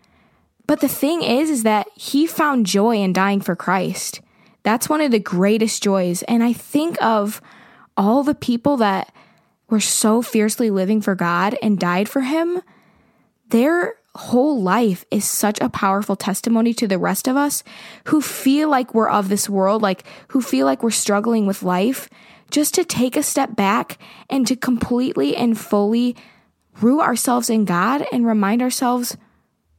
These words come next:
"This is why I'm here. My life is to glorify God."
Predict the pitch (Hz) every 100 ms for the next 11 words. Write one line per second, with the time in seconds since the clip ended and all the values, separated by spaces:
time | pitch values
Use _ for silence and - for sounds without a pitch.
0 | - 254 285 - 294 226 233 220 - 214
1 | 190 226 190 170 - 208 220 202 208 254
2 | - 208 - 208 190 196 196 190 185 180
3 | 185 175 180